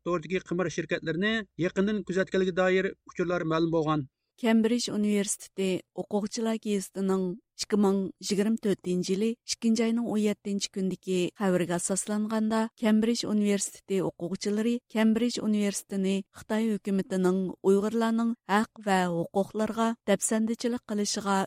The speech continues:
Speaker 2: süküt turdy we irqi kırgınçylyqqa şerik boldy dep aýyplagan. Xabarda aytilishicha, Кембридж universiteti qaramog'idagi Xalqaro kechirim tashkiloti jamiyati bu munosabat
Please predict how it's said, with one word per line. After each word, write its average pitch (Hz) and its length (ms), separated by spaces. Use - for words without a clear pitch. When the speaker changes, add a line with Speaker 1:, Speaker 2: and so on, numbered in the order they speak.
Speaker 2:
süküt - 440
turdy 165 380
we 185 320
irqi 226 400
kırgınçylyqqa 185 960
şerik 208 480
boldy 180 480
dep 165 160
aýyplagan. 165 720
Xabarda 185 380
aytilishicha, 202 640
Кембридж 220 460
universiteti 202 720
qaramog'idagi 190 720
Xalqaro 202 480
kechirim 220 460
tashkiloti 180 640
jamiyati 190 540
bu 226 180
munosabat 202 580